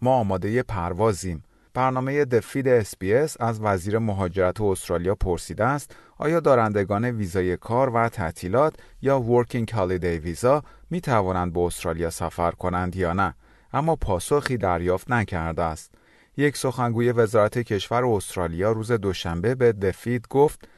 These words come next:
اتباع خارجی، از جمله دارندگان ویزاهای موقت برای سفر به استرالیا، همچنان نیاز به یک معافیت مسافرتی خواهند داشت، مگر اینکه در یک گروه معاف باشند. این به این معنی است که اتباع خارجی در حال حاضر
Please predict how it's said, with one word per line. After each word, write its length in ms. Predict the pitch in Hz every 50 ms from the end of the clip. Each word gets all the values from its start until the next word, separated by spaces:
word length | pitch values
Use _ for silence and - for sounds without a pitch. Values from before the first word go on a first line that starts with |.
| _ _ _ _ -
اتباع 380 | - 143 143 - - 156 160 170
خارجی، 540 | 160 - 117 98 92 95 90 - - 127 135
از 220 | 131 131 131 120
جمله 320 | 117 131 123 123 127 127
دارندگان 680 | 117 104 101 92 92 90 87 82 87 85 - 95 92 95
ویزاهای 480 | 98 98 98 87 85 87 82 87 90 92
موقت 640 | 98 95 92 78 85 78 - - - 131 147 - - - - _ _ _
برای 280 | - 123 127 147 160 151
سفر 440 | - - 110 98 - 98 95 101
به 100 | 98 101
استرالیا، 680 | 98 92 87 - - - 87 80 78 80 92 110 135 143 - - - _ _
همچنان 720 | - - 120 120 120 113 - - 110 101 107 123 139 151
نیاز 360 | 143 127 117 117 120 113 113
به 80 | 107 101
یک 220 | 101 107 - -
معافیت 560 | 110 101 95 92 - - 90 90 90 85 - 151
مسافرتی 880 | 120 113 104 95 87 - - 85 80 - - 85 82 80 85 - 143
خواهند 380 | - - 95 87 85 82 82 80
داشت، 240 | 85 82 78 - - - - - - _ _ -
مگر 240 | 147 151 151 147 143
اینکه 220 | 147 135 - 143
در 200 | 120 113 98 92
یک 300 | 95 98 110 113 - -
گروه 340 | - 107 104 92 92 98 101
معاف 400 | 113 113 101 95 104 113 104 - -
باشند. 460 | - 95 85 - - 90 87 82 - - _ _ _ _ - - - _
این 180 | - 165 170 147
به 60 | 156
این 140 | 151 151 147
معنی 220 | 147 139 143 143
است 100 | 131 -
که 100 | - 139
اتباع 380 | 131 120 - - 123 120 127 131
خارجی 540 | - - 104 98 98 98 87 104 127 147
در 200 | 139 139 117 104
حال 200 | 95 95 90 90
حاضر 440 | 90 85 87 87 85 85 117 131 135